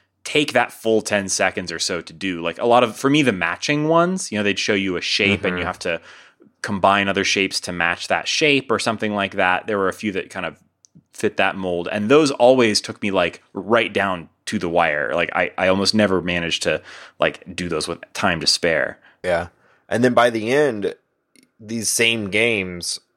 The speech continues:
Speaker 2: uh, and everything is sped up. So if there's, like, action on the screen, it's going faster, um, are, like, five seconds.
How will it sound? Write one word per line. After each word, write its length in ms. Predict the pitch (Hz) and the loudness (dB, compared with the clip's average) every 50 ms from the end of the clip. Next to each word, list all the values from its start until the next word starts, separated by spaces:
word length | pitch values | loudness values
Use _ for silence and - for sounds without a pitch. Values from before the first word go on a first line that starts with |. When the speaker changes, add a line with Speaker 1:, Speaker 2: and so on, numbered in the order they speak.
| _ _ _ _ _ _ | _ _ _ _ _ _
Speaker 2:
uh, 240 | - - - 85 85 | -4 -2 -2 0 0
and 140 | - 107 120 | 0 2 4
everything 320 | 135 156 156 143 117 110 101 | 4 4 4 4 2 0 0
is 100 | 92 - | -2 -4
sped 180 | - 107 95 90 | -4 -2 -2 -2
up. 120 | 85 - | -4 -4
So 120 | - 101 | -4 -4
if 80 | 95 87 | -4 -2
there's, 160 | - 92 87 | -4 -4 -4
like, 140 | 90 87 - | -4 -4 -2
action 320 | - 95 95 90 - - 95 | 0 0 0 0 -2 -6 -8
on 60 | 90 | -8
the 60 | 85 80 | -8 -10
screen, 340 | - - - 90 87 80 | -10 -8 -6 -6 -6 -4
it's 180 | 85 95 90 - | -6 -6 -6 -6
going 280 | - 98 95 90 87 85 | -6 -4 -6 -6 -6 -4
faster, 500 | - 90 87 87 - - 92 90 85 - _ _ _ _ _ _ _ _ _ _ _ _ _ _ _ _ _ _ _ _ _ _ _ _ - | -2 -2 -2 -2 -2 -2 -2 -2 -2 -4 _ _ _ _ _ _ _ _ _ _ _ _ _ _ _ _ _ _ _ _ _ _ _ _ -8
um, 380 | 90 85 73 55 50 50 50 - _ _ _ _ _ _ _ _ | -6 -6 -6 -6 -8 -10 -16 -20 _ _ _ _ _ _ _ _
are, 300 | - 110 110 107 101 87 85 - 95 | 0 2 2 2 2 0 -6 -6 -4
like, 220 | 107 92 85 - _ | -4 -4 -4 -4 _
five 300 | - 117 107 113 113 101 | 4 4 6 4 4 2
seconds. 600 | - - 85 - - - - - - - - - | 0 -2 -2 -4 -6 -10 -20 -16 -16 -16 -16 -16